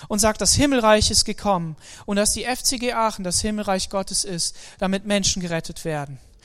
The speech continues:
Dass fünftausend gespeist werden, dass Lahme gehen und das Blinde sehen. Wollt ihr das? Dieser Bibelvers steht am Ende des Alten Testamentes. Und er ist von einem Propheten geschrieben. Und er gilt für deren Zeit und er gilt für Israel.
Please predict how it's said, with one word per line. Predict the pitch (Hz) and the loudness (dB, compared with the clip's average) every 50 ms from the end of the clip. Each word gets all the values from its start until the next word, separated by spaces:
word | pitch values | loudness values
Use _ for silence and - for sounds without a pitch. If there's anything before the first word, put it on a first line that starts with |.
| - - - - | -20 -20 -4 2
Dass | - 202 - | 4 4 6
fünftausend | - 254 277 320 - - - 254 262 277 269 277 240 | 6 4 2 0 2 2 4 6 6 6 4 2 0
gespeist | 254 - - - - 240 240 240 233 - - - | 0 0 0 2 2 2 4 4 4 2 2 2
werden, | 214 202 202 196 185 190 185 - - - - | 2 2 2 2 0 -4 -8 -10 -16 -18 -6
dass | - 196 185 - | -2 2 2 2
Lahme | - 208 208 233 262 247 254 247 | 4 6 6 6 6 4 0 -2
gehen | 254 247 240 233 220 | -2 -2 -2 -2 -4
und | 214 202 226 | -4 -2 0
das | 208 190 - | 0 0 0
Blinde | - 208 208 196 196 196 185 | 0 0 0 0 0 0 2
sehen. | - 185 175 160 151 139 131 - - - - - - - _ _ _ _ _ _ _ - | 2 2 2 2 0 -4 -6 -10 -12 -16 -16 -18 -20 -20 _ _ _ _ _ _ _ 0
Wollt | - 175 180 180 - | 4 4 4 4 4
ihr | 220 | 0
das? | 214 214 226 240 - - - - - _ _ _ _ _ _ _ _ _ _ _ - - - - - - | -2 -2 -4 -4 -6 -8 -8 -12 -18 _ _ _ _ _ _ _ _ _ _ _ -20 -20 -20 -20 -14 -4
Dieser | - 240 254 302 269 | -2 2 2 4 2
Bibelvers | 269 277 277 269 247 - 254 226 220 214 - | 2 -2 -2 -4 -6 -4 -2 -2 -2 -2 -4
steht | - 233 208 | -6 -4 -2
am | 208 208 | -2 -2
Ende | 220 226 240 262 | -2 -4 -6 -6
des | 240 262 - 262 | -6 -8 -6 -4
Alten | 233 240 240 - 233 | -4 -4 -4 -6 -8
Testamentes. | - 226 220 - - 220 208 202 196 190 190 - 170 156 - - - - - _ _ _ _ _ _ _ _ _ - _ - - | -10 -8 -8 -8 -8 -6 -6 -6 -6 -8 -8 -10 -10 -12 -12 -12 -14 -16 -18 _ _ _ _ _ _ _ _ _ -20 _ -12 -6
Und | 208 208 | -2 0
er | 214 214 | 0 0
ist | 220 - | 0 -2
von | - 220 208 | -2 -2 -2
einem | 208 202 | -2 -2
Propheten | 190 - 202 - - 240 262 262 285 | -4 -8 -12 -8 -6 -6 -6 -6 -6
geschrieben. | 240 233 - - - 247 226 208 170 156 151 143 _ _ - - - - | -8 -8 -8 -8 -6 -6 -6 -6 -6 -8 -12 -14 _ _ -20 -20 -20 -10
Und | - 196 202 | -6 -4 -4
er | 196 | -2
gilt | 180 202 254 302 302 | 0 0 -2 -2 -2
für | - - 277 226 | -6 -10 -10 -6
deren | 254 262 262 247 247 233 | -6 -6 -6 -6 -8 -10
Zeit | - - 247 220 190 170 170 | -8 -6 -6 -6 -6 -6 -8
und | 180 180 | -6 -4
er | 180 175 | -4 2
gilt | 170 214 233 240 - | 4 4 4 4 4
für | - 277 | 0 0
Israel. | 262 247 233 - - - 196 180 165 156 151 147 143 | 0 2 2 0 0 0 -2 -4 -2 -2 -4 -6 -6